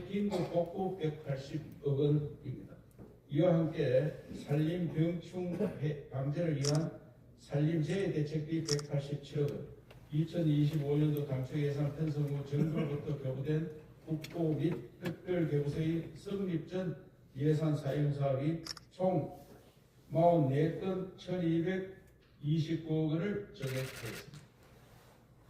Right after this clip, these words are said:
의원님 여러분, 저는 도민의 생명과 재산을 지키는 일이 도정의 가장 중요한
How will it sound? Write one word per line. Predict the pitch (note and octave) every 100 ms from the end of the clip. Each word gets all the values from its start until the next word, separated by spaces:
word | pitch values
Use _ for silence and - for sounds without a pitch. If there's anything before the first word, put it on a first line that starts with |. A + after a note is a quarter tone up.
| - - - C#3
의원님 | D3 D3+ C3+
여러분, | B2+ - - - - - - - - -
저는 | G3 G3 D#3
도민의 | C#3+ E3+ G3+ F#3+
생명과 | D#3+ G#3 G#3 F3+ D#3+
재산을 | F3 F#3+ F#3 E3
지키는 | D3 D3 D3 C3+
일이 | B2+ C3+ E3+ - B2+
도정의 | C#3 C#3+ D#3 C#3
가장 | A#2+ A#2 D#3 E3 D#3
중요한 | D#3 D3 D3 D3 D3